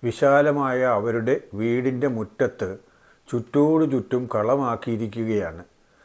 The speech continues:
നിലം തല്ലി വൃത്തിയാക്കി ചാണകം മെഴുകിയിട്ടിരിക്കുകയാണ്. അടയ്ക്ക ഉണങ്ങുകയാണ് പ്രധാന ലക്ഷ്യം. ധാരാളം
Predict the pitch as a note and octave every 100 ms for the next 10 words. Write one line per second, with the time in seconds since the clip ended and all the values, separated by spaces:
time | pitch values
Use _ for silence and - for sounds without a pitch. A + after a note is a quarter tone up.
0 | _ _ - A2+ B2 D#3 G#3 - - A#2
1 | B2 C#3+ D#3 C3 B2+ - C3+ A2+ G#2 C3+
2 | - _ - A#2 B2 C3+ C#3+ D3 B2 A2+
3 | A#2 B2+ G#2+ - G#2 A2 A#2+ G#2+ G2 D#2+
4 | E2 _ _ _ _ _ _ _ _ _
5 | _ A#2+ B2 C3+ - D#3 D#3 C3 A#2+ B2
6 | B2+ B2+ A#2 A2 A2+ A#2 G#2 A2+ B2 B2+
7 | A#2 G2+ - G2+ - _ _ _ _ _
8 | - B2 C3+ D3 D3 D#3